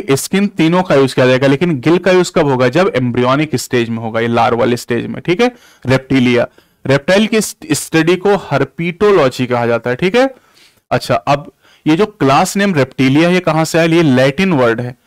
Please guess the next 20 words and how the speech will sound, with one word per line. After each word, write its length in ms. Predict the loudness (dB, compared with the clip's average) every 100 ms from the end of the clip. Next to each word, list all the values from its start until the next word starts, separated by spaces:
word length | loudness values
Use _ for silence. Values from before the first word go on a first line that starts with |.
| _ _ -6
रेपर 600 | -2 -2 2 0 0 -2
या 160 | 0 0
रेप्टम, 520 | 2 -2 -2 -4 -2
जिसका 300 | -6 -4 -2
मतलब 360 | -2 0 0 0
होता 220 | -2 -2
है 80 | -2 _
क्रीप 380 | -2 0 0 -2 -2
करना 360 | 0 0 0 2
या 120 | 0 -2
क्रॉल 280 | 0 0 0 -4
करना, 320 | -10 -10 -16 _ _ _ -10
रेंगना 500 | 0 2 2 2 2
या 120 | 2
सरकना। 560 | 0 0 0 -2 -8 -8 _ _
और 160 | -2 0
रेंगना 320 | 0 0 2
और 100 | 0
सरकना 400 | 0 0 0 0 0
इनका 380 | 0 0 2